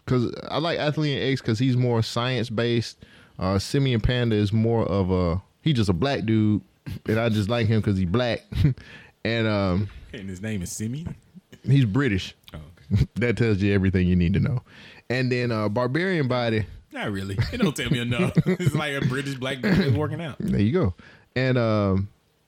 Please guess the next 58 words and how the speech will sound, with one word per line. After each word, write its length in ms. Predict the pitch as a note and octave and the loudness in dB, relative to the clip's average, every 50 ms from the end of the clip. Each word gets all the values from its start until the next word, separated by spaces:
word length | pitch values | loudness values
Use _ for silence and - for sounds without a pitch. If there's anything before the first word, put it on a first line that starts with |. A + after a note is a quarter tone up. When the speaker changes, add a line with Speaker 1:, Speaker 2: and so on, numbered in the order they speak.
| _ _ _ _ _ - - | _ _ _ _ _ -8 -4
Speaker 1:
uh, 220 | C#3 D3 C#3+ C3+ | -4 -2 -2 -2
Barbarian 460 | A#2+ C#3+ D3 D3 D#3 G3 G#3+ G#3+ G3 E3 | -2 -2 -2 -2 -2 -2 -2 -2 -2 -2
Body 200 | E3 D#3+ D3+ C#3+ | -2 0 0 0
was 120 | C#3 B2+ | 0 0
the 80 | B2 A#2 | -2 -4
first 260 | - D3+ D3+ C#3+ C3 | -2 -2 -4 -2 -2
dude 180 | C#3 C#3+ C#3 C3 | -2 -2 -2 0
that 120 | C3 B2 | -2 -2
I 260 | C3 B2+ B2+ B2+ - - - | -2 -2 -2 -4 -4 -2 -2
had 300 | A#2+ A#2 A2+ A2 F#2 F#2 - - | -2 0 0 -2 -4 -6 -10 -16
started 280 | - - C#3 B2 G#2 G2 | -6 -4 -2 0 0 -2
following 480 | - C#3 C3+ C#3 C3 A#2+ A#2 A2 F#2+ | -2 -2 -2 -2 0 0 0 0 0
on 160 | E2 G#2+ G#2 | 0 0 0
YouTube 560 | G#2 C3 D#3 D3 - - A#2+ A2+ A2 G#2+ G2+ - - - - - - | 2 2 2 2 2 2 2 4 4 2 0 -2 -8 -16 -20 -20 -12
because, 260 | - - B2 A#2+ A2+ | -4 -2 0 0 2
um, 460 | A#2 A#2 A2 G#2 G2 F#2+ E2+ D#2+ - - - _ | 0 0 0 0 0 -2 -4 -6 -10 -16 -12 _
I 100 | A2 B2+ C#3 | -4 -2 0
was 120 | C3 A#2+ | 0 0
actually, 260 | A#2+ A#2 - A2+ G#2+ - - - - | 0 0 0 -2 -4 -4 -6 -10 -6
I 100 | - A2+ | -4 -4
started 380 | G#2+ - - C3+ B2+ A#2+ A2+ G#2 | -2 -2 -2 0 0 0 0 0
to 40 | G#2 | 0
do 140 | G2+ A2 A2 | 0 0 0
some 140 | - F#2 | 0 0
home 320 | F2+ - A#2+ A#2+ A#2+ A2+ G#2+ | 0 0 0 0 2 2 2
workout 340 | G#2+ A2 G2 G#2 G2 G2+ - | 2 0 0 2 2 0 0
stuff 320 | - G#2+ G#2 F#2 - - _ - - | 0 0 -2 -2 -4 -8 _ -8 -6
before 260 | - - - A2 G#2+ | -6 -4 -2 0 2
I 40 | G#2 | 2
wanted 260 | G2+ G#2+ G#2 G2+ G2 | 2 2 4 2 2
to 60 | E2 | 2
go 120 | - G#2+ G#2 | 2 2 2
to 120 | - G#2+ | 2 2
the 80 | G2 F#2 | 2 2
gym 320 | F2+ F#2+ G#2+ A2+ A2+ A2 | 2 2 2 2 2 2
just 180 | F#2+ G2 F#2+ - | 2 0 -2 -2
so 80 | - F#2+ | 0 0
I 40 | |
can 80 | F#2 F#2+ | 0 2
kinda 200 | - G2+ F#2+ F#2 | 4 4 4 6
be 140 | F#2 F#2+ F#2+ | 4 4 4
in 60 | F#2 | 4
Speaker 2:
Right. 100 | F2+ F2 | 2 2
Speaker 1:
practice. 380 | - G#2 G#2 - - G#2 F#2+ - - - - - - - - _ | 0 -2 -2 0 -2 -4 -4 -4 -8 -16 -20 -20 -20 -20 -12 _
And 120 | F2 F#2+ F#2 | -2 -2 0
so 240 | - G#2 G2 F#2+ F2 | 2 2 2 2 2
I 120 | F2 G#2 | 2 0
just 200 | G2+ F#2 G2 - | 0 0 0 0
had 140 | G#2 F#2+ F#2 | 2 2 2
been 120 | F#2+ F2+ | 2 0
following 280 | - G2 G2 F#2 F#2+ G2 | 2 2 2 4 4 4
him 100 | F#2+ F2 | 4 4
since 220 | - G#2+ G#2 G2 | 2 2 2 2
'cause 160 | - - G2 | 2 2 2
he 60 | F#2 F#2+ | 2 2
had 160 | F2+ F2 F#2 | 2 0 0
good 140 | F#2+ F#2 F2+ | 0 2 2
home. 400 | G2 G2 F#2 F#2 F2+ F2+ F2 | 4 4 4 4 2 2 0